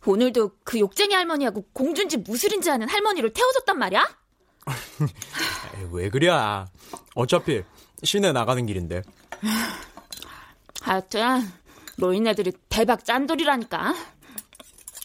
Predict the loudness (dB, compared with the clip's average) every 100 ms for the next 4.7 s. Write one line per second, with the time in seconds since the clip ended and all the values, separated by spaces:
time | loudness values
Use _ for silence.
0 | -10 -10 -12 -14 -6 -4 -4 -8 -16 -20
1 | -18 -14 -2 2 2 2 0 0 2 2
2 | 4 2 2 0 -2 -2 0 0 2 -2
3 | -4 -6 -8 _ -8 -4 -2 0 -2 -4
4 | -4 -2 -2 0 0 -2 -4